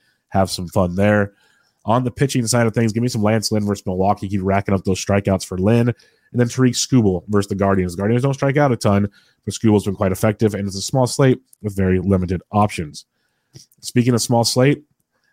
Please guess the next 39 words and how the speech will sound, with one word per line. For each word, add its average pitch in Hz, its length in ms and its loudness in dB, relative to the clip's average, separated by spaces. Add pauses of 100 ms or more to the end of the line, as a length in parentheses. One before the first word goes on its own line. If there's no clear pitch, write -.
(500)
outside 123 360 0
of 123 60 0
watching 117 280 0
some 107 180 -2
aces 117 320 2
pitch, 123 240 0
like, 101 80 -2
I 101 60 0
like, 104 180 2
I'd 101 140 2
like 101 120 2
to 107 60 -6
see 107 140 0
Skubal. 107 460 4
You 98 60 2
got 95 220 -2
Gallen 101 380 -4
going, 101 320 -2
a - 420 -18
few 110 120 2
other 107 140 4
things 101 280 -2
there. 104 360 2 (420)
I'm 107 120 2
looking 117 220 2
forward 110 400 2
to - 60 -10
the 104 80 0
nightcap 98 540 -2 (340)
on 98 280 2
Thursday 95 300 2
night. 92 260 0 (320)
Brewers, 107 300 2
Dodgers, 98 480 0 (340)
Corbin 110 340 0
Burns 98 480 -2 (300)
versus 98 240 -2
Lance 92 320 0
Lynn. 85 340 -4